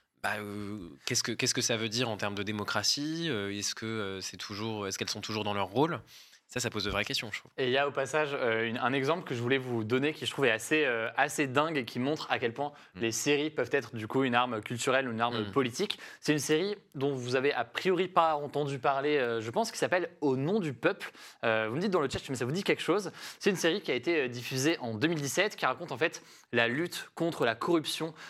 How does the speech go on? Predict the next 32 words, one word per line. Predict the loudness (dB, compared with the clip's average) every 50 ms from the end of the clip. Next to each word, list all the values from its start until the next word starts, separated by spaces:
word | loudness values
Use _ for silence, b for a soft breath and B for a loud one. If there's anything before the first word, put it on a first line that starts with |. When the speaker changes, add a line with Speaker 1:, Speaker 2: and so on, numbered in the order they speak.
| B B 0
Speaker 2:
dans | 0 2
le | 2 2 0 0
milieu | 0 0 0 2 0 0
politique | 2 2 0 0 0 -2 -2 -4 -4 -4 -4 -6
et | -4 -2
parmi | -2 0 0 0
les | 0 -2
fonctionnaires. | -2 -2 0 2 4 4 4 2 0 -4 B B B B B B B 0
Mais | 2
elle | 2 2
a |
quand | 2 0
même | -2
une | 2 2
particularité, | 2 0 2 0 2 4 4 4 2 0 -2 -2 -2 -2
c'est | -2 0
qu'elle | 4 4 4 4
a |
été | 4 0 -4 -6
diffusée | -6 -2 0 2 2 2 2 2 -2 -10 _ _
en | -6 -4
Chine | -4 -2 -2 0 2 2 0 0 -2 -6 B B B B 4
et | 4
elle | 6 6
a | 4
été | 2 0 -2
commandée | -2 0 0 2 2 2 2 0 2 2 0 0
par | -2 -2 0 0 0 2 -2
le | -4
Parti | -4 -4 -6 -6 -8 -8
communiste | -4 2 2 2 4 4 0 -2 -4 -4 -2 -2
chinois. | 0 0 2 2 2 2 2 0 -2